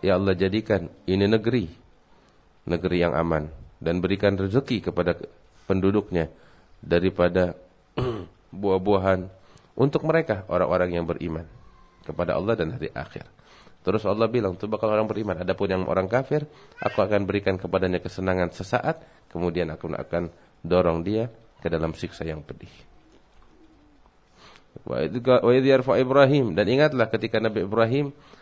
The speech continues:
mengangkat pondasi daripada Al-Ka'bah bersama Nabi Ismail.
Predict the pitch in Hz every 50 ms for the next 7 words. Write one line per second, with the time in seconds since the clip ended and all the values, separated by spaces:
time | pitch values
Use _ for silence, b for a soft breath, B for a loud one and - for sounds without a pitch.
0 | B B - 95 107 113 123 127 139 139 127 135 127 - - - 123 127 131 127
1 | 135 139 143 139 - 139 123 95 82 85 - - - - - - 85 92 90 95
2 | 85 - 95 95 101 113 120 127 - - - - - - _ _ _ - - -
3 | - - - 80 - 58 - 78 - - _ _ _ _ _ _ _ - 113 117
4 | - - 101 90 85 80 78 73 - - - - - 67 52 50 50 50 50